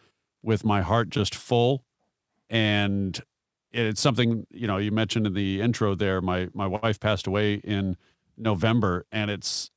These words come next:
certainly something that's a trip that she would have loved to have been on. In fact, in the hospital room, she picked out on Amazon and saved in the cart all the gear that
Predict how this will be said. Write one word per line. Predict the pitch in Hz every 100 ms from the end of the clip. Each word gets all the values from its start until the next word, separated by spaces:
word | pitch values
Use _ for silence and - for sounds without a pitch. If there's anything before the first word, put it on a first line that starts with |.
| _
certainly | - 131 - 117
something | 107 - 113 - 110 101
that's | 104 -
a |
trip | - - 107 -
that | 101 98 - _ -
she | - 120
would | 107 101
have | 80
loved | 101 110 -
to | 113
have | 101
been | 101 113
on. | 117 135 143 _ _
In | 127
fact, | 123 123
in | 120
the | 98
hospital | 117 123 135 117
room, | 113 131
she | - 117 117 113 - _ _ _ _ _
picked | 143 147 -
out | 120 139 - - _ _ _ _ _ _
on | 123 120
Amazon | 117 139 131 113 92 92 110
and | 98 107 101
saved | - 123 120 120 98
in | 123 104
the | 92
cart | - 139 113 98 - _ _ _
all | 113 123 131
the | 120
gear | 95 127 131 104
that | 95 98